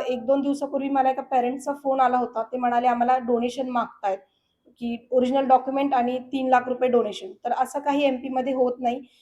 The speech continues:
जे आहे ते तुम्हाला प्युअर मेरिटनुसारच तुम्हाला तिथे जावं लागतं. जर कोणी कन्सल्टंट तुम्हाला म्हणत असेल, "मॅनेजमेंटमधून एमपीमध्ये आम्ही ॲडमिशन करून देतो,"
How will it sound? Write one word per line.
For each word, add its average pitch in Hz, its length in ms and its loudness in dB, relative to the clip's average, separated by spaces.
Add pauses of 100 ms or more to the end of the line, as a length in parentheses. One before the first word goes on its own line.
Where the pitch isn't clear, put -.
(220)
जे 254 160 -2
आहे 285 260 4
ते 294 120 -4
तुम्हाला 269 300 0
प्युअर 294 380 4
मेरिटनुसारच 269 840 0
तुम्हाला 247 240 0
तिथे 247 280 -4
जावं 220 280 2
लागतं. 208 340 -4 (460)
जर 277 160 6
कोणी 294 260 2
कन्सल्टंट 262 640 0
तुम्हाला 262 260 2
म्हणत 254 280 2
असेल, 240 220 0
"मॅनेजमेंटमधून 262 800 -2
एमपीमध्ये 262 540 0
आम्ही 254 160 0
ॲडमिशन 247 380 -2
करून 247 300 -2
देतो," 240 380 -4